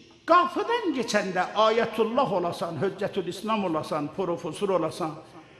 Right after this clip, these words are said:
qəhrəman vəzni bərdar olasan, yeganə futbolist olasan, gərək dədə qabaqcan keçin. Ha, çox adamın öz prestiji biraz, mövqeyiyyəti, ictimaisi yekəli,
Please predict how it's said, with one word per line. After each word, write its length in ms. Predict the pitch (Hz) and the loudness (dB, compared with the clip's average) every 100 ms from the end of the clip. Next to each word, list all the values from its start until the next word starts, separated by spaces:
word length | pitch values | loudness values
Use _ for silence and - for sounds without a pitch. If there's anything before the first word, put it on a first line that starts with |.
| - | -6
qəhrəman 560 | 185 175 190 196 226 214 | -2 2 2 2 2 2
vəzni 320 | 185 156 175 170 | 0 -2 -2 0
bərdar 420 | 175 160 208 196 | 0 2 2 4
olasan, 440 | 165 160 - 160 151 - - - - - - | 2 -2 -2 -4 -6 -10 -18 -20 -20 -20 -6
yeganə 480 | 190 202 202 208 202 | 0 2 4 4 2
futbolist 600 | - 208 - 190 202 233 226 | 0 -6 0 0 2 0 -2
olasan, 300 | 214 294 220 | 0 -2 0
gərək 300 | 185 165 - | -2 -2 -6
dədə 260 | 175 170 170 | -4 -2 -4
qabaqcan 520 | 139 123 113 - 127 120 | -4 -8 -10 -14 -14 -14
keçin. 300 | 123 - 143 127 - - - _ - _ _ _ _ _ _ _ _ _ _ _ _ _ _ _ _ _ _ _ | -16 -18 -20 -20 -20 -20 -20 _ -20 _ _ _ _ _ _ _ _ _ _ _ _ _ _ _ _ _ _ _
Ha, 120 | 156 156 | -12 -6
çox 160 | 190 | -2
adamın 340 | 185 208 208 208 | 0 0 -2 -2
öz 220 | 196 196 208 | -2 -4 -4
prestiji 580 | 202 185 - 185 165 208 | -6 -6 -6 -8 -4 -2
biraz, 200 | 208 202 160 - - - - 170 | 0 -2 -4 -14 -18 -20 -14 -4
mövqeyiyyəti, 720 | 190 175 196 185 196 - 185 | -2 0 0 0 -2 -6 -8
ictimaisi 640 | 190 - 196 185 180 - 196 202 - - - | -6 -6 -2 -2 -2 -6 -8 -10 -18 -20 -6
yekəli, 600 | 190 190 202 202 285 | -6 -2 -2 0 -2